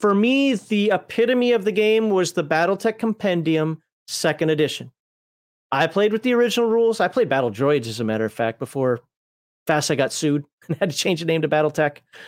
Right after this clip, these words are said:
Uh, but, uh, I played with the original rules. I played with the first compendium. I played with the second compendium,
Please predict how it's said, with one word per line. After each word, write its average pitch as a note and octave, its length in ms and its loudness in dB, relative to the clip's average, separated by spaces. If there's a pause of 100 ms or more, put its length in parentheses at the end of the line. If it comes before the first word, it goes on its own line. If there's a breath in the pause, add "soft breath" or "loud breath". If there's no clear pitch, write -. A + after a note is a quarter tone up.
(220 loud breath)
Uh, C#3 280 2 (440)
but, E3+ 200 2
uh, D#3 260 4 (140)
I E3+ 80 2
played G3+ 200 2
with A3+ 100 -2
the B3 100 0
original A#3 300 2
rules. A3 380 4
I F#3+ 140 2
played G3 200 0
with F#3+ 80 -2
the - 80 -6
first G3+ 280 0
compendium. G3 540 0
I F3+ 100 0
played F#3 200 0
with F#3 80 -8
the F3 80 -10
second F#3+ 260 -2
compendium, E3+ 680 0